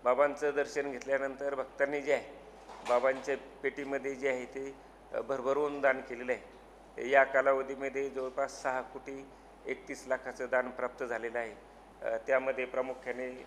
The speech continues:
दक्षिणा पेटीमध्ये एक कोटी अठ्ठ्याऐंशी लाख, देणगी काउंटरवर जे आहे ते एक कोटी सतरा लाख, अ, त्याचप्रमाणे ऑनलाईन जे आहे, ऑनलाईन चेक, डीडी, मनी ऑर्डर जे आहेत याच्या माध्यमातून जे आहे ते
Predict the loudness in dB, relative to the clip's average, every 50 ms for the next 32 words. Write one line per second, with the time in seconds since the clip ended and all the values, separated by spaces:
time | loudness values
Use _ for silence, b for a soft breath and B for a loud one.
0 | -8 -8 -8 -6 -6 -4 -2 -2 -2 -2 -4 -8 -6 -6 -6 -6 -6 -6 -8 -10
1 | -10 -16 -20 -20 -20 -20 -12 -8 -6 -6 -6 -6 -8 -8 -6 -2 0 0 0 0
2 | 0 -6 -6 -6 -6 -4 0 0 0 0 -2 -8 -16 -18 -20 -20 -20 -20 -20 -20
3 | -20 -12 -6 -4 -4 -4 -4 -6 -6 -2 -2 -2 -2 -2 -2 -4 -2 -2 -2 -4
4 | -4 -4 -4 -6 -4 -6 -6 -6 -6 -4 -4 -6 -6 -8 -10 -10 -8 -8 -8 -6
5 | -6 -6 -4 -4 -4 -2 -2 -4 -6 -8 -10 B B B B B B -20 -14 -10
6 | -10 -10 -6 -2 -2 -2 -2 -2 -2 -4 -2 -2 -2 -4 -4 0 2 2 2 4
7 | 4 2 2 2 2 2 2 2 2 -2 -14 -18 -18 -20 -20 -20 -20 -20 -20 -20
8 | -20 -16 -6 -2 0 0 2 2 4 4 4 2 0 -4 -8 -4 -2 0 0 0
9 | 0 -4 -6 -8 -6 -6 -6 -6 -6 -6 -6 -4 -4 -4 -4 -4 -6 -6 -8 -6
10 | -4 -6 -6 -6 -8 -12 -20 -20 -20 -18 -16 -6 -2 -2 0 0 0 0 -2 -2
11 | -4 -4 -6 -6 -8 -8 -6 -4 -2 -2 -2 -4 -4 -8 -12 -14